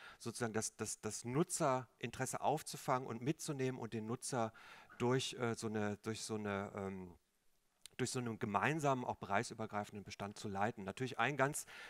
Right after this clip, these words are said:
wichtiger Punkt, dass irgendwie bei O E R auch nach Lizenzen gesucht werden können sollte. Das soll dadurch veranschaulicht werden. Ähm,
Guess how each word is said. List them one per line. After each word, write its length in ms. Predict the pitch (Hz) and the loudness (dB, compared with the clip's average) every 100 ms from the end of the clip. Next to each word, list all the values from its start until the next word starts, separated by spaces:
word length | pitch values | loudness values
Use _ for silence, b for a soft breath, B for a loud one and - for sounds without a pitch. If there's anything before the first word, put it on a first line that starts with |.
| B | B
wichtiger 480 | 104 170 - 135 123 | 4 4 4 2 2
Punkt, 380 | - 147 185 | 4 2 2
dass 120 | 127 - | -2 -2
irgendwie 400 | 131 139 135 120 | 2 2 0 -2
bei 140 | 113 | -2
O 160 | - 123 | 2 2
E 60 | 123 | 4
R 300 | 107 120 - | 6 4 4
auch 140 | 113 | 0
nach 180 | 120 - | -2 -4
Lizenzen 560 | 110 - 127 151 107 95 | -6 -2 -2 -2 -10 -10
gesucht 500 | 107 117 120 - - | -8 -6 -6 -6 0
werden 320 | 113 104 95 - | 0 0 -4 -6
können 320 | - 104 92 | -2 -2 -2
sollte. 480 | 87 92 92 - 85 _ _ _ _ _ _ _ _ - B B B B B | -6 -6 -6 -6 -12 _ _ _ _ _ _ _ _ -20 B B B B B
Das 180 | 101 - | -4 -2
soll 160 | 104 | -2
dadurch 320 | 98 95 98 - | -2 -4 -4 -6
veranschaulicht 760 | 90 90 104 90 87 82 - | -10 -8 -10 -10 -12 -14 -12
werden. 240 | 87 85 85 B B B B B - | -10 -10 -12 B B B B B -6
Ähm, 400 | 101 98 98 92 | 2 2 2 -4